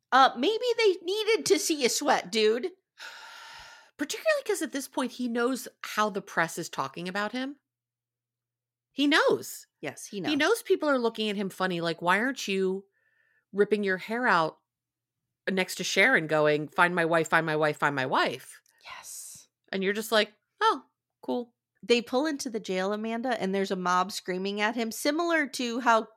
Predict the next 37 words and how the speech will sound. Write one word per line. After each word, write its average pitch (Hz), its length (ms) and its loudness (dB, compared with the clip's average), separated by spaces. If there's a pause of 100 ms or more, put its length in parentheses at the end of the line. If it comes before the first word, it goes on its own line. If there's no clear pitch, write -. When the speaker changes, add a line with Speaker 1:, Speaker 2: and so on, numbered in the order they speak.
(140)
Speaker 1:
Cody 208 280 0
Brown 196 280 2
experiences 170 600 -6
his 170 160 -6
life 143 300 -4
when 156 80 -4
he 151 80 -4
pulls 135 220 -4
into 349 80 0
Speaker 2:
Absolutely. 208 300 4
It's, - 120 -6
Speaker 1:
any - 60 -8
place. 196 100 -4
Speaker 2:
it's - 120 -14
Speaker 1:
Yes. 196 220 0
Speaker 2:
To-, - 60 -16
it's - 120 -14
Cody 240 200 0
Brown's 185 260 2
experience 147 420 -4
at 139 60 -8
Target. - 320 -6
We 160 100 -8
understand. - 440 -12 (240)
Speaker 1:
<laughs> - 380 -20
Speaker 2:
Cody 120 240 0
Brown. - 300 -12 (1000)
All - 80 -6
the 233 60 0
time. 262 100 0
Speaker 1:
Janie 320 240 -2
says, 185 540 0 (420)
"These 277 300 0
facts 262 400 0
were 196 120 2
so 233 320 4
distorted. 175 720 -6